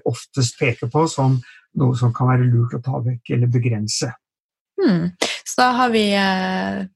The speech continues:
Speaker 2: vi prøver å eliminere gluten, og det kan være lurt å eliminere ting som man kjenner at man reagerer på. Er det andre ting i denne grunnprotokollen som, eh, kan være lurt å stoppe med?
Speaker 1: Ja, nå er det en del av de tingene som,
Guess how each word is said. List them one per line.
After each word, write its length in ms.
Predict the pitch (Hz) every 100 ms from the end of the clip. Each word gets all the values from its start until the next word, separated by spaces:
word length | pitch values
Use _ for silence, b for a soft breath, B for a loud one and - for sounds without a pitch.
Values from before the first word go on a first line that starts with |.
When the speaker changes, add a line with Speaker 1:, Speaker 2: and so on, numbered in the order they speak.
| _ _ _
Speaker 2:
vi 160 | 196 185 - _ - -
prøver 260 | - 190 185
å 160 | 170
eliminere 400 | 180 165 165 165 -
gluten, 680 | 262 320 330 330 311 320 302
og 80 | 175
det 100 | -
kan 120 | 185
være 180 | 180 170
lurt 320 | 180 180 -
å 240 | 90 - -
eliminere 400 | 175 175 175 175 165
ting 220 | 175 175
som 160 | -
man 80 | 170
kjenner 300 | 175 175 175
at 60 | -
man 100 | 175
reagerer 420 | - - 247 302
på. 220 | - 311 - B B
Er 60 |
det 100 | - -
andre 320 | 233 285 269
ting 280 | - 185 175
i 200 | 170 175
denne 260 | 170 165
grunnprotokollen 1040 | 160 156 170 196 - 208 208 202 185 180 180
som, 360 | 175 170 170 175 B B -
eh, 280 | 180 165 165
kan 160 | - 170
være 240 | 165 165
lurt 240 | 170 165 - 170
å 160 | 160
stoppe 320 | - - - _ -
med? 180 | - - B B B - -
Speaker 1:
Ja, 160 | 190 175 202
nå 120 | 190
er 160 | 196 175
det 80 |
en 140 | 202 185
del 240 | 160 156
av 100 | 185
de 120 | 170
tingene 380 | 170 139 127 143
som, 280 | 135 165 165